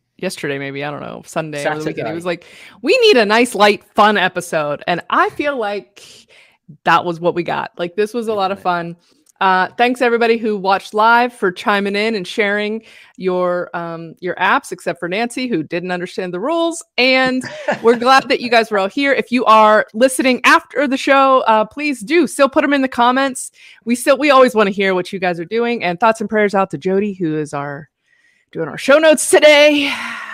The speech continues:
Speaker 2: Poor
Speaker 1: Good
Speaker 2: Jody.
Speaker 1: luck with that.
Speaker 2: Yeah.
Speaker 1: And have you guys hit that little thumbs up button yet? 'Cause I don't think so. I don't see it, and I would like to. I am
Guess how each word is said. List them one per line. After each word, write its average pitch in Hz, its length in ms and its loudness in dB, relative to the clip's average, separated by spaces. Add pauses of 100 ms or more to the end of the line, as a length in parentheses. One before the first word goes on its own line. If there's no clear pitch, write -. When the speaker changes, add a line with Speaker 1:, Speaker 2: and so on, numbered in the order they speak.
(260)
Speaker 2:
Poor 113 200 -14
Speaker 1:
Good 110 60 -20 (120)
Speaker 2:
Jody. 95 80 -18
Speaker 1:
luck - 220 -4
with 196 100 -12 (120)
that. 294 520 -2 (500)
Speaker 2:
Yeah. - 240 -6
Speaker 1:
And 254 540 -2 (420)
have 262 300 0
you 320 140 8
guys 427 240 0
hit 427 160 0
that 403 120 2
little 349 180 0
thumbs 339 280 -4
up 339 140 -4
button 294 240 -6
yet? 311 220 -4 (120)
'Cause 202 240 -6 (260)
I 302 120 4
don't 285 140 -2
think 190 180 0
so. - 260 -8
I - 80 0
don't 247 180 -4
see 330 300 -4
it, - 320 -8 (220)
and 208 140 -8
I 196 100 -6
would 196 120 -8
like 165 240 -6
to. - 220 -14 (720)
I 269 420 0 (100)
am 220 280 -2